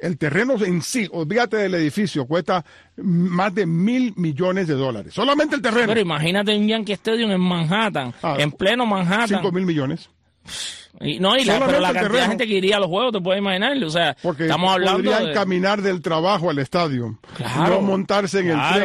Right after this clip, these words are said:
Speaker 1: tren e ir al Bronx, como dices tú, es un barrio muy peligroso.
Speaker 2: Muy peligroso, mano, y, y yo mismo,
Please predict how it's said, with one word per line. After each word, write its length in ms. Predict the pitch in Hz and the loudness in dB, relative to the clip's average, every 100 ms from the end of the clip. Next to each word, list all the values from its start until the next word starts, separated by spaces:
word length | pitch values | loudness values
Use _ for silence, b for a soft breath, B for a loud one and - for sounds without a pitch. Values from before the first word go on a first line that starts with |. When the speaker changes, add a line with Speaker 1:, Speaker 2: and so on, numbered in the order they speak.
| 190 | 0
Speaker 1:
tren 100 | 170 | 0
e 40 | |
ir 100 | 190 | 2
al 180 | 180 156 | 0 0
Bronx, 540 | 147 196 156 127 - | 0 0 0 -4 -10
como 240 | - 135 135 | -6 -2 0
dices 220 | 175 180 | 0 -2
tú, 180 | 147 170 | -2 0
es 40 | 151 | 0
un 160 | 170 | 0
barrio 280 | 160 165 156 | 0 0 0
muy 180 | 139 175 | 0 0
peligroso. 500 | 170 143 139 143 123 | 0 0 0 0 0
Speaker 2:
Muy 200 | 139 190 | 0 2
peligroso, 520 | 240 220 196 262 302 | 2 2 2 0 0
mano, 240 | 254 277 | 0 0
y, 100 | - 185 | 0 -2
y 160 | 214 | 0
yo 100 | 214 | 0
mismo, 380 | 233 294 277 208 | 2 2 0 -2